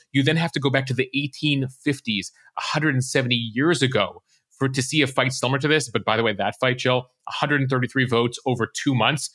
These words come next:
So let's hope for everyone's sake it doesn't take that long this time around. But let's back up.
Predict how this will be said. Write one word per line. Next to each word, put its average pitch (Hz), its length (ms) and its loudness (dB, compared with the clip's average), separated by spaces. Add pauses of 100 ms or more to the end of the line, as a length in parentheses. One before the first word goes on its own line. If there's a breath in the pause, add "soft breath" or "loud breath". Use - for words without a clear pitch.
(220 loud breath)
So 123 180 0
let's 135 240 2
hope 139 280 2
for 117 140 0
everyone's 123 400 0
sake 131 300 2
it 120 120 -4
doesn't 107 220 -2
take 110 160 -4 (120)
that 113 240 2
long 120 400 2
this 123 320 0
time 110 240 0
around. 101 360 0 (340 loud breath)
But 165 100 2
let's 196 180 2
back 240 240 2
up. 113 200 0